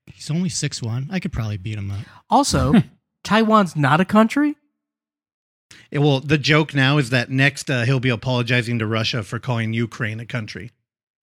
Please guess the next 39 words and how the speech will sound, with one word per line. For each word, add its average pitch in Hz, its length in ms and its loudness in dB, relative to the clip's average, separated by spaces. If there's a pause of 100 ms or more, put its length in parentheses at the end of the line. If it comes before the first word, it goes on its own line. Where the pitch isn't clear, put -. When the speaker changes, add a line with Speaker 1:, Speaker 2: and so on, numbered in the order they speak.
Speaker 2:
Oksana, 131 460 -4
ear-, 123 240 -2 (120)
earbuds. 127 580 -8 (280)
Speaker 3:
Yeah. 117 300 -2
<laughs> - 40 0 (480)
She 220 220 2
doesn't 247 220 2
have 202 100 0
a 202 60 2
mic 170 340 2
or 185 220 6
a 160 60 8
headset 143 500 -2
this 131 200 -6
week. 123 340 -4 (280)
So, 190 160 4
hon-, 180 340 2
honestly, 180 380 4
I 151 60 6
just 156 200 0
realized 135 400 4
you 123 80 -2
probably 127 240 0
couldn't 117 200 2
hear 120 120 2
that 104 160 -2
clip 120 240 -2
either, 101 220 -4
right? 101 220 -6 (840)
Yeah. 123 300 0 (180)
It's 175 180 4
Speaker 2:
Really? - 40 -4
Speaker 3:
fine. 156 180 4
I'll 143 60 2
show 180 140 0
you 165 60 4
the 139 60 0
video 123 300 0
later. 107 260 -4